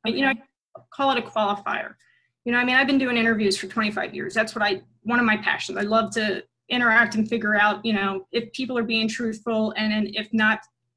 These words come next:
Speaker 1: identifying the red flags so you know when to peel back the layer of the onion.
Speaker 2: Yeah.
Speaker 1: So with anything,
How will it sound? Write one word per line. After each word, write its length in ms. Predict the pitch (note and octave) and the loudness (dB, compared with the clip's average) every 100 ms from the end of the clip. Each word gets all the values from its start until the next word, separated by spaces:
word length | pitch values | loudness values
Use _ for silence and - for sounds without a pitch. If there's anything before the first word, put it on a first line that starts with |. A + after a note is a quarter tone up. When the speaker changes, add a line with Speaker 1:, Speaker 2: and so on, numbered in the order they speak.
| _ _ | _ _
Speaker 1:
identifying 480 | A3+ A#3 C#4 - B3+ | 0 4 2 4 2
the 60 | A#3 | 4
red 180 | G#3+ G3 | 0 0
flags 300 | - G#3 G#3 | 0 0 2
so 80 | A3 | 2
you 20 | |
know 80 | A3 | 4
when 160 | A3 | 4
to 60 | G#3+ | 2
peel 200 | G#3 A3 | -2 -2
back 240 | G#3 G3 | -2 -2
the 60 | A3 | -2
layer 220 | G3+ G3+ | 0 2
of 60 | F#3+ | 0
the 100 | F#3 | 0
onion. 340 | C4 G#3 - _ _ | -2 -2 -8 _ _
Speaker 2:
Yeah. 200 | C4 C#4+ - _ _ _ C4+ | -8 -8 -10 _ _ _ -2
Speaker 1:
So 340 | C4 - A2 _ _ _ _ | 0 -4 -12 _ _ _ _
with 200 | C4+ C#4 | -4 0
anything, 720 | D4+ E4+ E4 B3 A3+ A#3 A3+ | 4 4 4 0 2 2 0